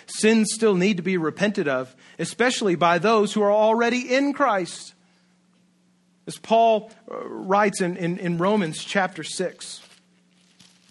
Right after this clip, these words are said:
he says this to the church, "What shall we say then? Are we to continue in sin so that God's grace may abound? By no means. How can we who died to sin still live in it?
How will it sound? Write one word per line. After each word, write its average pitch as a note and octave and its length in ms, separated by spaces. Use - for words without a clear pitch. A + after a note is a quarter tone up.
he F#3 100
says F3 220
this F3 180
to F3+ 100
the E3 80
church, F3+ 260
"What G#3 120
shall G#3 140
we F#3+ 60
say G#3 200
then? F#3 140
Are E3+ 60
we G#3+ 120
to A3 80
continue G#3+ 520
in F3+ 120
sin G#3 360
so G#3+ 120
that E3+ 120
God's F#3 260
grace G3 380
may G#3+ 160
abound? G3 520
By B3 160
no C4 160
means. C#4+ 600
How B3+ 200
can B3 180
we B3 140
who A3 160
died G#3 340
to A3+ 60
sin A3+ 300
still C4 260
live C4+ 220
in C4 100
it? E3+ 240